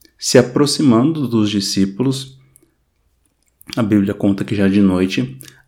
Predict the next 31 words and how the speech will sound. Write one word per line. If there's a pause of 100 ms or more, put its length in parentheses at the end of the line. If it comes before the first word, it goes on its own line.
andando
por
cima
do,
das
águas, (1120)
inclusive
conforme
o
pedido
de
Pedro, (180)
o
chamou. (800)
Ele
estava
sobre
a
água
e
Pedro
pediu
que
Jesus,
para
que
fosse
ter
com
ele, (960)
e